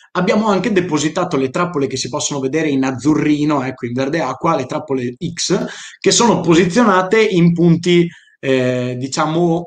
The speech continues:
mm, limitrofi al campo oppure strategici che erano distanziati abbastanza dai punti che avevamo già campionato, per vedere se le catture erano simili oppure totalmente diverse a seconda della distribuzione.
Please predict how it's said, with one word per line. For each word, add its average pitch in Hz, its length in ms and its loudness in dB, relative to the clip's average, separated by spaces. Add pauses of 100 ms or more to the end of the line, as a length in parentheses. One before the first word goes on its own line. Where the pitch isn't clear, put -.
mm, 135 420 -6
limitrofi 151 560 -4
al 190 100 -2
campo 170 340 -2
oppure 170 320 0
strategici 165 880 -2 (400)
che 180 120 -2
erano 160 340 2
distanziati 156 680 -4
abbastanza 147 580 -6
dai 139 200 -4
punti 143 240 -4
che 160 80 -6
avevamo 135 420 -2
già 131 160 -4
campionato, 143 580 -4
per 165 140 -4
vedere 160 340 0
se 156 140 -6
le 147 100 -4
catture 143 640 0 (380)
erano 156 680 0
simili 175 680 2
oppure 160 580 0
totalmente 156 580 -2
diverse 143 380 -2
a 156 40 -4
seconda 139 420 -6
della 127 180 -6
distribuzione. 117 920 -8